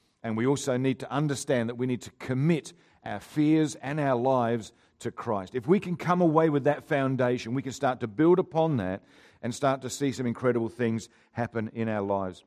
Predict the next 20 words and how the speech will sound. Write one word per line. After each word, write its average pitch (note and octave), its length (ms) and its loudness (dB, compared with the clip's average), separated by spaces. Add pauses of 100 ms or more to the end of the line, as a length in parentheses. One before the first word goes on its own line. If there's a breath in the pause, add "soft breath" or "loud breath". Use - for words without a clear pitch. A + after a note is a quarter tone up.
(260 soft breath)
One D3+ 180 2
of D3+ 80 2
the C#3+ 60 -6
things D3 240 0
I B2+ 100 4
do D3 200 2
recognize C#3 640 2
in, A2+ 200 -4
in A2 180 -4
talking B2+ 400 0
about A2+ 300 -2
fears B2+ 440 0
is G2+ 180 -8
that A2+ 100 -8
sometimes B2+ 640 -2 (320 soft breath)
stuff - 380 -4
can A#2 160 -6
be A2+ 100 -2
stirred G#2+ 440 0
up. F#2 200 -4